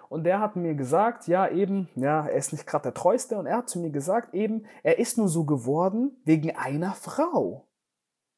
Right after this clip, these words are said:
So. Und dann habe ich ihn angeschaut, hab gesagt, hab gesagt, nein, du suchst nur Ausreden. Eigentlich hat dir genau diese Frau gezeigt, wie du im tiefsten Kern bist.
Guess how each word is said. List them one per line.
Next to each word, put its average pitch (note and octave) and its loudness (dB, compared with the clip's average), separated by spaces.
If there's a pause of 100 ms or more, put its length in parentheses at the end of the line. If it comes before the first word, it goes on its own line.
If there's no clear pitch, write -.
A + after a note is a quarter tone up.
(100)
So. - 0 (340)
Und - -12
dann A3 4
habe E4 2
ich - -4
ihn F3 0
angeschaut, B3 2
hab F3+ -4
gesagt, D#3+ -4 (340)
hab - 0
gesagt, D3 -4
nein, A#3+ 0 (200)
du F3+ -2
suchst F3+ 0
nur A#3+ 2
Ausreden. D3+ 4 (320)
Eigentlich C#4 10
hat B3+ 0
dir A#3 4
genau A3 4
diese D#4 2
Frau C#4+ 6
gezeigt, B3 0
wie E3 0
du D#4 10
im F#3+ 0
tiefsten F3+ -4
Kern A#3 0
bist. D#4 2